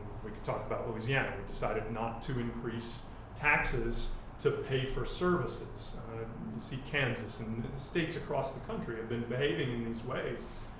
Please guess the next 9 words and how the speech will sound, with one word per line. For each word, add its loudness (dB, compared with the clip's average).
And 2
that 4
means 2
that -2
there 2
has -2
been 0
a -4
pullback 0